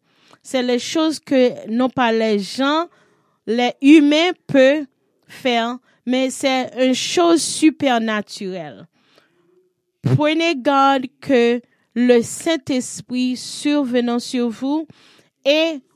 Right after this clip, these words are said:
vous serez mes témoins à Jérusalem,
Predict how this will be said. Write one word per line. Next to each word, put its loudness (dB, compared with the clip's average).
vous 4
serez -2
mes 0
témoins 0
à 0
Jérusalem, -2